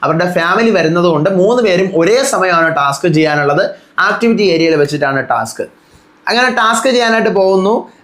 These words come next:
ആ, ലാലേട്ടൻ്റെ പസിലാണ് മൂന്ന് പേരും കംപ്ലീറ്റ് ചെയ്യാനുള്ളത്. മൂന്ന് പേർക്ക് മൂന്ന് വ്യത്യസ്ത ലാലേട്ടൻ്റെ ബിഗ് ബോസിൻ്റെ പോസ്റ്റേഴ്സാണ്.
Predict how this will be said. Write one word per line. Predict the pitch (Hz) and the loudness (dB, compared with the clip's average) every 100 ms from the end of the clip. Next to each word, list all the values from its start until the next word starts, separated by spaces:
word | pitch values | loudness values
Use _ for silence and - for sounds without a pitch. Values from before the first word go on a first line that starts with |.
| - | -6
ആ, | 165 175 | -2 0
ലാലേട്ടൻ്റെ | 190 214 233 233 233 | 0 2 0 0 0
പസിലാണ് | 214 196 220 196 202 | 0 -2 -2 0 0
മൂന്ന് | 180 208 226 | 0 2 2
പേരും | 208 202 | 0 0
കംപ്ലീറ്റ് | 180 180 190 | 0 0 0
ചെയ്യാനുള്ളത്. | 185 175 165 160 165 254 202 | 0 0 2 0 0 -2 0
മൂന്ന് | 220 226 | 0 2
പേർക്ക് | 196 196 | 0 0
മൂന്ന് | 202 190 190 | 0 0 0
വ്യത്യസ്ത | 175 185 175 202 180 180 160 | 0 -2 -2 -2 -2 0 0
ലാലേട്ടൻ്റെ | 156 160 160 170 165 165 151 | 2 0 0 0 0 0 -2
ബിഗ് | 156 151 | -2 -2
ബോസിൻ്റെ | 156 156 160 | -2 0 -2
പോസ്റ്റേഴ്സാണ്. | 139 143 135 147 143 147 139 190 | 0 0 0 -2 -2 -2 0 -2